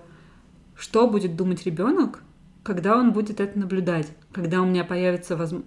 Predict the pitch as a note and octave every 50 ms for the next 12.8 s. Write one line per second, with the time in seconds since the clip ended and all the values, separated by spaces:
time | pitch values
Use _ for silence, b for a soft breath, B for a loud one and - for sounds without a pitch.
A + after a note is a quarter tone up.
0 | - - G3 G3+ G3 G3 - - G3 F#3+ F3+ E3+ F3 F3+ E3+ E3+ F3 F3 E3+ E3+
1 | - E3+ E3 D#3+ F3 F3 F3 F3 E3+ F3+ E3+ D#3+ - - - - - F#3+ F#3+ F3+
2 | F3 F3+ F3 E3+ E3+ E3+ D#3+ - - - - - G3 D#3 G3+ F#3 F3 E3+ - -
3 | - E3+ E3+ - - - G#3 C#4+ E4+ F4+ - A3 F#3 E3+ E3+ - b b b b
4 | b b b b b b b - G3 F#3 F#3 F#3 F3+ F3 E3+ E3 E3 E3 - -
5 | F3+ - G3 G#3+ G#3+ B3+ G#3 F#3 F#3+ G#3 G#3+ F#3+ G3 - F#3 F3+ - - F#3 F3
6 | E3+ E3 E3+ E3+ F3 F3 F3 D#3+ D#3 - - - - E3+ E3 E3 - - - -
7 | D#3+ C#3 - - C#3 - - - F3 D3+ - - G3+ F3 E3 E3 E3+ E3+ E3 D3+
8 | D#3 C#3 D3 D#3 D#3 D#3 D3+ D3+ D3+ - - - - - - - - F#3 F3 F3+
9 | E3+ E3+ E3+ E3+ D#3+ D#3+ D#3 - - E3+ D3+ E3 D#3+ D3+ F3+ G3 G3+ G3 F3+ F3
10 | E3 E3+ - - - - E3+ F3 E3+ E3 E3 D#3+ D#3+ D#3+ E3 - - D#3 - E3+
11 | E3 D#3+ - - F#3+ - - F#3 F3 F3+ F3+ F3+ F3+ - - F3 E3 D#3 D#3+ E3+
12 | D#3+ - - - - D#3+ D3+ D#3+ D#3 - - E3 D#3 D#3 D3+